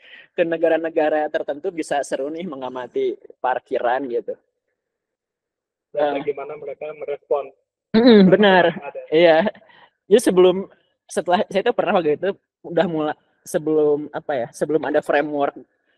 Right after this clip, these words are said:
Speaker 1: tentang parkiran, saya berefleksi aja ke tempat-tempat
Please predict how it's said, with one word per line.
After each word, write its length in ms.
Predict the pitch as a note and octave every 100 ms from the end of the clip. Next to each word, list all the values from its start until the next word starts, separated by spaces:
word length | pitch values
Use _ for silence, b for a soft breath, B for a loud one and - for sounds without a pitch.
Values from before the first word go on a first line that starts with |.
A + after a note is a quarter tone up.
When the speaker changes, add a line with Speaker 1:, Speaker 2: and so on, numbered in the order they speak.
| _
Speaker 1:
tentang 320 | C#3+ D3 C#3+ D3+
parkiran, 500 | C#3 - D#3 D#3 D3+
saya 160 | E3 E3+
berefleksi 640 | C#3+ C3+ - C3 - B2
aja 240 | D#3 C#3 C3+
ke 100 | B2+
tempat-tempat 640 | B2+ B2+ B2 - A#2+ B2+